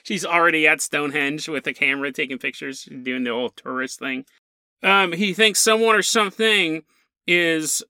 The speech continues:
assaulting his butthole while he's sleeping. Now, he sets these video cameras up. Okay, cool, right? Because now we can see what's going on. Is there, like, a guy dressed up as a burglar, like, from the nineteen fifties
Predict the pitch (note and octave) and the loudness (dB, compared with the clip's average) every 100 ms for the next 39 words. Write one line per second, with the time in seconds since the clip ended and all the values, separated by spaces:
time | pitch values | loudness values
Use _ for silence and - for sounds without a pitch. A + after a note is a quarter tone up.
0 | _ _ _ _ E3 - E3 G#3 G3+ D#3+ | _ _ _ _ -6 0 2 2 -4 -6
1 | D#3+ C3 F#3+ G3 F#3 D3+ C#3+ C#3 C3 - | -6 -2 -2 0 -2 0 0 0 -2 -2
2 | C#4 E4 F3+ D3+ F3+ G3+ G3 E3+ - _ | -4 -4 -6 -4 2 2 2 -4 -10 _
3 | _ _ _ G#3+ C#4+ - A#3 G#3 D#4+ C#4 | _ _ _ -2 0 0 -2 0 0 0
4 | F#3+ D3+ F#3 - C4 E4 - D#4+ F#4 D#3 | -2 -4 -2 0 4 4 4 0 0 4
5 | C#3+ G3 F#3+ F#3 E3 E3+ F3+ G3 G3 F#3+ | 4 4 0 -4 -4 2 2 2 0 -2
6 | D#3+ G3+ F#3+ F3 - E3 D3+ E3 G#3 B2 | -4 -4 -4 -6 -6 -4 -2 0 0 -2
7 | A#2+ D#3 D#3+ E3 - D3 C3 C3+ D#3+ C#3+ | -2 -2 0 -2 -6 -2 0 2 0 0
8 | C#3+ A#2+ B2 G#2+ A#2 C#3 C#3 C3+ D3 C#3 | -2 -2 -8 -6 -2 -2 -2 -6 -6 -6
9 | B2+ G#2 B2 B2 D3 E3+ F3 C#3+ A2+ - | -8 -6 -6 -4 -2 -2 -2 -4 -6 -6
10 | C3 B2+ B2+ B2 D3 B2+ C#3+ B2+ G3 G3+ | -4 -2 -2 -6 -8 -10 -10 -10 -10 -8
11 | G3 | -12